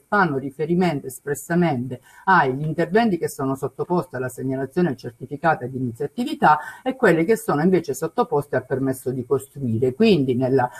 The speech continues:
nell'articolo ventidue, diciamo, è stata aggiunta anche la modifica ai prospetti come interventi che possono essere sottoposti a scia, mentre nell'articolo dieci sono stati eliminati i riferimenti ai prospetti.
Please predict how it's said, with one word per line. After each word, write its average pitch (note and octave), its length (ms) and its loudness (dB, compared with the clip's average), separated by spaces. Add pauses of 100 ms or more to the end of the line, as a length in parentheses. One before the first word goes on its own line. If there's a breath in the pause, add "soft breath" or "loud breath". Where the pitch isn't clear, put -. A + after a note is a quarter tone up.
(120)
nell'articolo D#3+ 640 4
ventidue, D#3 800 0
diciamo, D3+ 380 -2
è - 20 -2
stata C#3+ 320 -4
aggiunta C#3+ 500 0
anche E3+ 240 4
la C#3 120 2
modifica C3+ 480 -4
ai C#3 60 2
prospetti C#3 640 -4
come C#3 440 0 (200 loud breath)
interventi D3+ 580 0
che C3+ 120 -6
possono C#3 400 -6
essere C#3 280 -6
sottoposti C3+ 640 -10
a C#4+ 60 -4
scia, C#3+ 340 -4
mentre F3 380 2
nell'articolo C#3+ 640 -2
dieci C#3+ 340 -4
sono C#3+ 220 -8
stati E3 320 -4
eliminati E3 560 2
i C3+ 40 -2
riferimenti B2+ 600 -2
ai A#2+ 80 0
prospetti. A2+ 800 -4